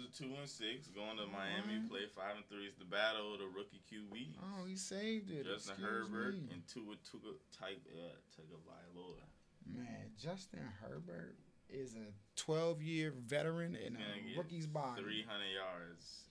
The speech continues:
Speaker 2: This man is ridiculous, man. He, this kid is, this kid has been cra-, crazy right now. Sixty-seven percent passing.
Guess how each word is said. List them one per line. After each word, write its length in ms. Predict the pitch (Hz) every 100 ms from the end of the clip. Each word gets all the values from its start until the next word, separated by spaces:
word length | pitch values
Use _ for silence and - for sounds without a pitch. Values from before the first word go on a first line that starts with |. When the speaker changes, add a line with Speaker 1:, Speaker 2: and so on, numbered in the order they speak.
| -
Speaker 2:
This 380 | 151 165 156 147
man 400 | 143 135 131 123 -
is 280 | 123 117 113
ridiculous, 800 | 113 151 135 127 113 - - - -
man. 80 | 160 - - - - - - - - -
He, 120 | 131 131
this 120 | 147
kid 200 | - 120
is, 80 | 120 117 131
this 120 | 139
kid 200 | - 120
has 80 | 113
been 180 | 110 110
cra-, 240 | 110 110 -
crazy 440 | - 302 480 120 101
right 220 | 101 -
now. 180 | - -
Sixty-seven 600 | - 92 185 185 175 180
percent 300 | 151 175 175
passing. 440 | 165 - 220 -